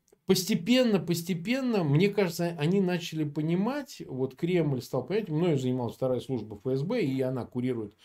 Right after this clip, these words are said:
продолжает все вопросы со мной связанные, что, в общем, как-то с Фегиным так не справишься.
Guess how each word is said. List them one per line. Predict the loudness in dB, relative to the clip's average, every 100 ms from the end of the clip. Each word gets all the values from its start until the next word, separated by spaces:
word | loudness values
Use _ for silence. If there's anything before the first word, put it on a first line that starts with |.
| -20 -18 0
продолжает | 4 6 6 4 2
все | 4 4
вопросы | 6 4 2
со | 0 -2
мной | 0
связанные, | -2 -2 -2 -2 0 0 -2 -6 _ _ _ _ _ _ _ _ _ -20 _ _ 0
что, | 4
в | 6
общем, | 4 2 0
как-то | 0 0 2 2
с | 2
Фегиным | -2 -2 0 0 0
так | -4 -2
не | -4
справишься. | -4 -8 -8 -12 -20